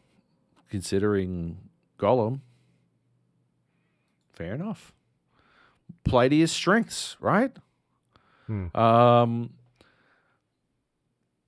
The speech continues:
Speaker 1: one of those situations where, I mean, yeah, you don't want people to lose their jobs, but, uh,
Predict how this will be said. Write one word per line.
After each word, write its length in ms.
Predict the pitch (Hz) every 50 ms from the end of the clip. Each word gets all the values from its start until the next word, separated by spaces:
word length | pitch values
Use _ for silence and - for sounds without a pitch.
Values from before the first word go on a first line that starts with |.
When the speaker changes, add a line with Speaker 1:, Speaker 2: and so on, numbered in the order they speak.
| _ _ _ _ _ _ _ - - _
Speaker 1:
one 220 | - 165 175 170 160
of 80 | 156
those 180 | 151 139 131 127
situations 720 | - 127 - 139 131 127 127 127 - 123 113 110 104 104
where, 760 | 110 110 107 107 107 104 101 101 101 101 101 101 101 98 92 - _ _ _ _ _ _ _ _ _ _ -
I 100 | 98 98
mean, 420 | 104 104 104 104 104 104 98 85 -
yeah, 140 | 95 101 85
you 140 | 80 80 87
don't 160 | 101 95 90
want 120 | 87 82 -
people 220 | 95 87 85 80
to 60 | 82
lose 240 | 82 82 85 85 -
their 120 | 80 78 73
jobs, 680 | - 87 82 78 80 78 80 - - - - - - _ _ _ _ _ _ _ _ _ _ _ _ _ _ _ _ _ _ _ _ _ _ _
but, 300 | - 90 85 80 78 80
uh, 720 | 85 82 78 76 76 73 73 71 71 71 69 65 65 60